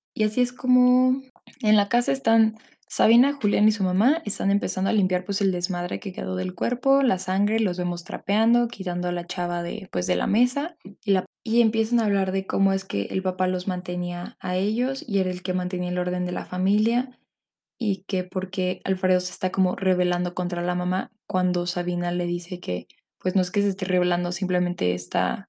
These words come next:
pues, expresando su luto de manera diferente porque extraña a su papá. Y entra una di-, discusión muy intensa sobre quién tiene más derecho de extrañar al papá. Igual notamos que la mamá y les dice que ella tiene más derecho de estarlo extrañando, que ella lo amaba,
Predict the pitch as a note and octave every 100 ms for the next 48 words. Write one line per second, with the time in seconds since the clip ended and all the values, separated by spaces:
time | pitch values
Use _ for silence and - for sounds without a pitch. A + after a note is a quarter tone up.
0 | _ - G3 - - - - F#3+ F#3 F3+
1 | F3+ F3+ F#3 F3+ F3 F3+ F3+ F3 F3 F3
2 | F3 F3 F3 F3+ F#3 F3+ - - F3 F3+
3 | F3+ F3+ - - - - - _ G#3+ A3
4 | C#4+ C4+ G3+ - _ F#3 - F#3+ F#3 F3+
5 | F3+ F#3+ F#3+ F3+ F#3 F#3+ F#3+ F3+ E3+ F3
6 | - - _ - F#3+ F#3+ G3+ G3 F#3 F#3
7 | F3+ F#3 F3+ F3+ F#3 F#3 - F#3 F3+ F#3
8 | F3+ F3+ F#3 - - - _ G#3 G#3+ G#3+
9 | B3 C4 C#4 - D4+ C#4+ G3+ G3 G3 _
10 | _ G3 F#3+ F#3 F#3+ F#3 F#3 G3 G#3 G#3
11 | G3+ G3+ G3+ F#3+ G3 F#3+ F#3+ - G3 F#3+
12 | F#3 F#3+ - F#3 F3+ F#3 G3 A#3 A3+ F#3
13 | F3+ F3+ F3 F3 G3 A3 C#4